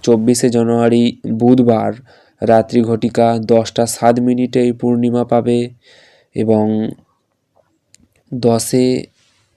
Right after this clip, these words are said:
মাঘ, সরি, দশে মাঘ, আহ, বৃহস্পতিবার পঁচিশে জানুয়ারি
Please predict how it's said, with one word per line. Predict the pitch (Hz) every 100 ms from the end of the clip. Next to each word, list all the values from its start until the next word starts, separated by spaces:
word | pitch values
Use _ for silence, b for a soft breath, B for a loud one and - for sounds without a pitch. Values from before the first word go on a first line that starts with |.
| _ _ _ _ _
মাঘ, | 123 113 113 110 113 _ -
সরি, | - 113 113 -
দশে | 113 117 113 131
মাঘ, | 120 113 120 - - B B B B B _ -
আহ, | 113 113 107 107 104 101 - _ _ _ _ _ _ _ _ _ _ -
বৃহস্পতিবার | 117 120 123 - 131 123 127 131 151
পঁচিশে | - 117 117 120
জানুয়ারি | 113 117 113 113 113 110